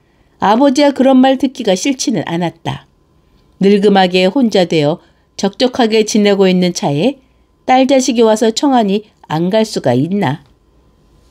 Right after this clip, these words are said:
맏딸네 집에를 턱 가니까 이건 뭐 임금 대접이 안 부러웠다.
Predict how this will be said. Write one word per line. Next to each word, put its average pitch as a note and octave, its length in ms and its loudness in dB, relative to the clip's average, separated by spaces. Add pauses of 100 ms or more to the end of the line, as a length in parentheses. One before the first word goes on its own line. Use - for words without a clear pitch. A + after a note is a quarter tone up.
(560)
맏딸네 B3 560 2
집에를 G#3+ 500 0
턱 G#3+ 340 -2
가니까 E3 640 -4 (680)
이건 D4 300 2
뭐 C#4+ 180 4
임금 B3+ 440 2
대접이 G3+ 380 0
안 E3+ 240 -2
부러웠다. B3 680 -2